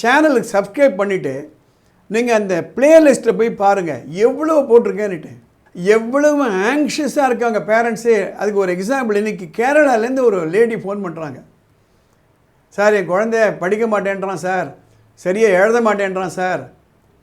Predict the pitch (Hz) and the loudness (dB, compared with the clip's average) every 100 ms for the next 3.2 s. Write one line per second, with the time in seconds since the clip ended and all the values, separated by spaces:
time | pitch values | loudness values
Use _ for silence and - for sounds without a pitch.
0 | - 233 262 247 240 220 226 202 202 185 | -10 -4 -2 -2 2 2 4 2 0 -2
1 | 185 170 139 175 247 294 277 202 151 139 | -2 -2 -4 -8 -6 -4 0 0 -2 -6
2 | 220 269 285 285 269 269 220 220 214 196 | -6 -4 0 0 -2 -2 -4 -6 -6 -6
3 | 147 127 | -8 -12